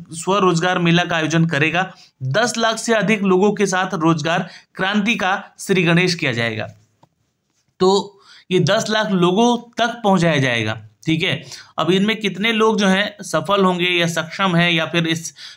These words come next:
नौकरी को, यहाँ रोजगार को पा सकेंगे, ये तो देखने योग्य बात होंगी। और दूसरी चीज़, अभी हाल ही के दिनों में जून, दस जून को मोदी जी ने एक ट्वीट करके बताया था कि हम उन हर विभाग को अधिसूचना भेज चुके हैं,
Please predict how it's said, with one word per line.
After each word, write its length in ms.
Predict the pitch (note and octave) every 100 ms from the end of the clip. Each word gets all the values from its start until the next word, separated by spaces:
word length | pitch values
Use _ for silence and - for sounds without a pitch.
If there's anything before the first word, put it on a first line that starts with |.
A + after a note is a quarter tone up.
| -
नौकरी 420 | C#3+ D#3 F#3 F3+
को, 260 | E3 F3 E3+
यहाँ 280 | D#3+ D#3+ D3+
रोजगार 320 | E3 D#3+ E3+
को 100 | E3+
पा 240 | E3 D#3 F3+
सकेंगे, 560 | F3 E3+ D#3 D3+ F3+ - _ _ C#3
ये 160 | F#3
तो 340 | F3+ F#3 G3 C#3
देखने 340 | D3 C#3+ D#3
योग्य 260 | C#3+ C#3 C#3+
बात 260 | C#3 C3+
होंगी। 320 | D3 D3+ F3 -
और 180 | F#3+ E3+
दूसरी 280 | D#3+ D#3+ C3
चीज़, 220 | A#2 A2 - - - -
अभी 240 | C#3+ F#3
हाल 220 | E3+ E3 F3
ही 140 | G#3
के 100 | G3+
दिनों 240 | F#3+ G3
में 260 | G3 G3+ E3+
जून, 340 | D#3 F#3 D3+
दस 220 | A#2+ E3 E3+
जून 280 | D3 F#3
को 320 | F3+ F#3+ G3+ F#3+
मोदी 340 | D#3+ D#3 E3
जी 140 | E3+
ने 120 | F3 F3+
एक 120 | E3+
ट्वीट 240 | F3+ F#3 E3+
करके 340 | F#3 E3+ F#3
बताया 380 | D#3+ C#3+ D#3+ F3+
था 300 | E3 E3+ E3+ - - _ _
कि 400 | G#3 A3+ D3+ - _ _ -
हम 300 | G3 G3+ - -
उन 140 | G3 F3+
हर 300 | E3 A#3+ G#3+
विभाग 420 | G#3 F#3+ G3 F#3+
को 140 | F#3+ G#3
अधिसूचना 760 | G#3+ D#3+ F#3 F3 F#3 F3 F#3+
भेज 300 | C#3+ F3 F#3
चुके 180 | F#3 F3+
हैं, 260 | F#3 G#3